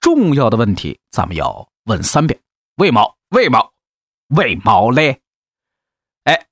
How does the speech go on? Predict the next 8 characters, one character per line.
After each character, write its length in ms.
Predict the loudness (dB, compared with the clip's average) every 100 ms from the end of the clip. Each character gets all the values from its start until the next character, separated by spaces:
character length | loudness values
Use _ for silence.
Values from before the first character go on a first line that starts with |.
| _ _ _ _ _ _ _ -20 -20 _ _ _
咱 200 | 0 0
随 220 | 0 0
手 160 | 0
一 160 | -2 -4
翻 260 | -2 -2 0 0
啊， 240 | -2 -2 _ _
英 400 | -2 2 4 4
国 380 | 2 2 0